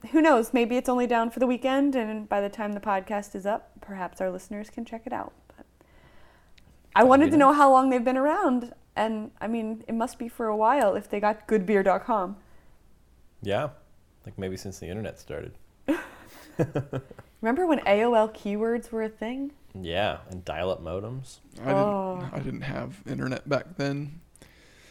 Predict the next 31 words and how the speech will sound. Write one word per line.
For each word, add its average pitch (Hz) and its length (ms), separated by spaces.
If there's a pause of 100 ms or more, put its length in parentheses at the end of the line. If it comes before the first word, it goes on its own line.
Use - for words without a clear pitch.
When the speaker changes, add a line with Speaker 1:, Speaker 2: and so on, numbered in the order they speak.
(500)
Speaker 3:
My 147 120
family 139 380
waited 135 400
really 127 440
late 117 280
for 131 140
any 127 220
technological 117 680
things 117 400
when 120 100
I 113 80
was 113 140
growing 117 300
up. 117 140 (500)
Speaker 2:
Weird. - 180
Speaker 3:
So 127 140
we 127 120
didn't 135 280
get - 320
ca-, - 240
we 139 120
didn't 165 200
get 160 140
internet 175 380
until 139 420
my 117 540
senior 143 440
year 120 200
of 117 100
high 117 140
school. 120 480